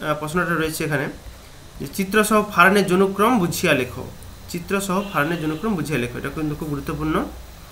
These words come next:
আহ, দু নম্বর যে প্রশ্নটা রয়েছে, "কোষ বিভাজন কাকে বলে? কোষ বিভাজনের তাৎপর্য উল্লেখ করো।" তারপর রয়েছে, "সেন্ট্রোমিয়ার কাকে বলে? সেন্ট্রোমিয়ারের অবস্থান অনুযায়ী ক্রোমোজোমের শ্রেণীবিন্যাস করে আলোচনা করো।"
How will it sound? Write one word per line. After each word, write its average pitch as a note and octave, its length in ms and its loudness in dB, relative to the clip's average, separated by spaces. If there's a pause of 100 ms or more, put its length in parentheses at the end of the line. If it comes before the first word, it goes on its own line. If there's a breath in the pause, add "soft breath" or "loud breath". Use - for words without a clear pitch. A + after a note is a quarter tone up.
(580 loud breath)
আহ, C3 640 2 (1120)
দু F#3+ 80 6
নম্বর A3+ 300 6
যে A#3 80 2
প্রশ্নটা G#3 360 2
রয়েছে, F#3+ 300 2
"কোষ G3+ 280 2
বিভাজন G#3 340 4
কাকে F3+ 260 0
বলে? G3+ 300 4 (500 loud breath)
কোষ F#3+ 220 6
বিভাজনের G3 420 4
তাৎপর্য F3+ 420 2
উল্লেখ D3 280 4
করো।" A#2 200 -4 (920 loud breath)
তারপর E3+ 240 2
রয়েছে, F#3+ 280 6
"সেন্ট্রোমিয়ার G3 600 6
কাকে F#3 280 2
বলে? F#3+ 240 6
সেন্ট্রোমিয়ারের E3+ 640 2
অবস্থান E3+ 400 2
অনুযায়ী F#3 340 4
ক্রোমোজোমের D#3 600 0 (360 loud breath)
শ্রেণীবিন্যাস F#3 720 6 (100)
করে F#3+ 200 4
আলোচনা D3+ 360 6
করো।" B2+ 240 -2